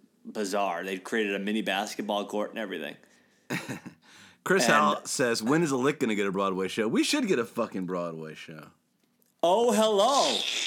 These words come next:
Speaker 1: Well, they're doing quite well.
Speaker 2: That's
Speaker 1: I
Speaker 2: true.
Speaker 1: bet you we could kick the shit out of Oh, Hello.
Speaker 2: Woo! And I liked that. To be honest, I liked it. I liked
Speaker 1: I
Speaker 2: those
Speaker 1: did too.
Speaker 2: guys. I liked those
Speaker 1: I didn't
Speaker 2: guys.
Speaker 1: see it.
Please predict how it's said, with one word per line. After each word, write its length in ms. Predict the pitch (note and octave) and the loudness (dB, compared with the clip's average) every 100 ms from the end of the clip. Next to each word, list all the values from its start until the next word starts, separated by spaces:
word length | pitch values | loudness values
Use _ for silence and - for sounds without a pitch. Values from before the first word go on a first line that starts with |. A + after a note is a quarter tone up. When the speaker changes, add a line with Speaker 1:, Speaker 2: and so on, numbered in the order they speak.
| - A#2 A2+ - - | -4 -8 -10 -6 2
Speaker 1:
Well, 180 | D3+ D#3 | 4 4
they're 180 | F3+ B3+ | 4 4
doing 220 | C4+ F#3+ | 4 2
quite 300 | E3 D#3+ C#3+ | 4 4 4
well. 400 | C3+ C3+ F3 F#3+ - - _ - | 4 4 4 0 -8 -16 _ -12
Speaker 2:
That's 200 | F#2+ - | -10 -4
Speaker 1:
I 60 | C#3+ | 0
Speaker 2:
true. 40 | D#3 | 2
Speaker 1:
bet 180 | G#3 G3 | 4 4
you 60 | |
we 120 | G3 | 2
could 260 | G3+ C#3+ G#2 | 2 0 0
kick 300 | - F#3 F#3 | -2 -2 0
the 80 | C3+ | 0
shit 240 | - E3+ | 2 2
out 160 | G3 C#3+ | 2 2
of 80 | B2+ | 2
Oh, 160 | C3+ | 2
Hello. 540 | C3 A#2+ B2+ D#3 C#3 - - | 2 4 4 2 -2 -6 0
Speaker 2:
Woo! 720 | C#4+ B4 A4+ G#4 F#4+ F4 D#4+ | 4 6 4 2 2 2 2
And 100 | C#3 | 2
I 60 | D#4 | 2
liked 240 | C4+ D4 - | 2 0 0
that. 260 | A2+ F#2 | -2 -2
To 40 | - _ _ _ _ - | -10 _ _ _ _ -4
be 120 | A2+ | 0
honest, 340 | B2 F3+ B2+ | 0 0 -2
I 60 | A2 | 0
liked 280 | A2+ C#3+ - | 0 -2 -8
it. 100 | - | -8
I 60 | A2+ | -4
liked 140 | A#2+ | 0
Speaker 1:
I 80 | C#3+ | 2
Speaker 2:
those 100 | F#3+ | 2
Speaker 1:
did 60 | C3+ | 4
too. 80 | D#4+ | 4
Speaker 2:
guys. 160 | G4 - - _ _ | 2 -2 -16 _ _
I 80 | F2+ | -10
liked 220 | F#2+ F#2+ | -8 -8
those 100 | G2+ | -4
Speaker 1:
I 60 | A#2 | -2
didn't 140 | A#2 | 0
Speaker 2:
guys. 40 | G2+ | 0
Speaker 1:
see 120 | G2 | -2
it. 180 | F#2+ | -4